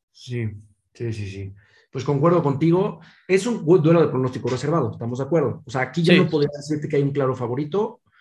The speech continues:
Speaker 1: Yo, de-, como tú decías, si es Henry, es Tennessee. Si no está al cien, Cincinnati.
Speaker 2: Sí, sí, sí.
Speaker 1: Y el último, pa-, el partido que a mí,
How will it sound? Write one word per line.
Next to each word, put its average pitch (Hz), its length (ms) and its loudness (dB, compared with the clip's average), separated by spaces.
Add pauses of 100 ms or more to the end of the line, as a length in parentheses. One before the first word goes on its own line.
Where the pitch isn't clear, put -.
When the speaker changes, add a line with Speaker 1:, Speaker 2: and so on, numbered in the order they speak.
(480)
Speaker 1:
Yo, 147 540 0
de-, 127 240 0
como 127 200 -6
tú 151 120 -2
decías, 131 380 -2
si 127 120 -10
es 143 160 -12
Henry, 190 520 -2
es - 720 -12
Tennessee. 185 520 -4 (520)
Si - 280 -14
no 139 220 -4
está 147 200 -6
al 131 80 -4
cien, 175 500 -4 (160)
Cincinnati. 113 540 -6 (340)
Speaker 2:
Sí, 123 260 0
sí, 131 140 -6
sí. - 120 -4 (540)
Speaker 1:
Y 139 80 2
el 151 100 8
último, 127 480 4 (140)
pa-, 120 100 -4
el 127 120 0
partido 143 400 -2
que 120 80 -4
a - 20 -2
mí, 131 400 -4